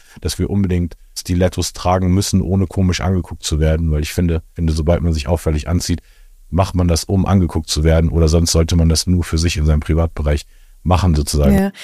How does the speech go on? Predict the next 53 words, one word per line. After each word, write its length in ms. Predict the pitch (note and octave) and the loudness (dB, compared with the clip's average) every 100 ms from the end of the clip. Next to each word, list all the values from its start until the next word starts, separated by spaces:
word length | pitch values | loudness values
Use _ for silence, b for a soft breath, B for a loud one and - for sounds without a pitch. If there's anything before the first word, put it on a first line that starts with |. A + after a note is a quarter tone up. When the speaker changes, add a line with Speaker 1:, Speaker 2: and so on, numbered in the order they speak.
| B | B
Speaker 2:
aber 120 | - G#3 | 0 2
ich 120 | G3+ | 4
glaube, 340 | A#3 A#3+ A#3 | 2 2 0
also, 220 | G#3 G3+ G#3 | -2 -2 -4
weil 240 | G#3 G#3+ G#3 | -6 -4 -4
du 180 | G3+ - | -4 -8
das 180 | A3 G#3+ | -8 -4
ja 160 | G#3+ G#3+ | -2 -2
auch 60 | |
schon 320 | - G#3 G#3 - | -2 -2 -2 -4
jetzt 260 | G#3 - - | -6 -8 -6
gerade 220 | G#3 G#3 | -2 2
nicht 160 | G#3 - | 2 0
zum 120 | G#3+ | 0
ersten 260 | G#3+ - | 0 0
Mal 120 | G3+ G3 | 0 2
sagst, 300 | G3 G3+ - | 0 -2 -4
dieses, 240 | G3 G3 | -6 -6
äh, 240 | - G3+ G3+ - A3 G#3 | -6 -4 -4 -6 -6 -6
man 160 | - G3+ | -2 0
darf 180 | G#3 G#3 | 2 0
nicht 140 | G#3 | 0
angeguckt 460 | - A3+ A3 G#3 - | 4 4 4 0 0
werden 220 | G3+ G3+ | 2 4
oder 160 | G3 G3+ | 2 0
sowas, 240 | G3+ G#3+ - B B B B | 2 0 -2 B B B B
ähm, 300 | G3 F#3+ G3 | 2 4 4
das 180 | - F#3+ | 0 -6
ist 380 | - G#3+ - - | -4 -4 -4 0
mir 260 | G#3+ A#3+ A3+ | 4 6 6
irgendwie 200 | G#3 G#3 | 4 2
so 120 | G3 | -2
fern 480 | G3+ - A3 B3 D4+ | -4 -2 0 2 0
tatsächlich, 580 | - A#3 A3+ A3+ A#3+ A#3+ | 0 -4 -2 -2 -2 0
also 120 | G#3 G3+ | 0 0
das 180 | G3 - | -2 0
kenne 160 | A3 | 2
ich 100 | A3 | 4
nur 120 | A3 G#3 | 2 2
so 140 | G#3 | 0
von 260 | - G3 G3 | -2 -2 0
TikTok 380 | A3 - G#3+ G#3 | -2 -4 -6 -4
oder 180 | G3+ G3 | -4 -2
Instagram, 560 | G#3+ - G#3 G3+ G3+ - b b b | -4 -4 -2 0 0 -2 b b b
dass 100 | - | -14
es 60 | - | -4
dann 160 | G3+ | -2
so 80 | G3 | 0
Reels 320 | G3 G#3 A3 | 2 2 2
gibt, 220 | - F#3+ - | -2 -8 -6
wo 80 | |
es 100 | F#3+ | -8
darum 360 | - G3 G3 G3 | -4 -2 0 -2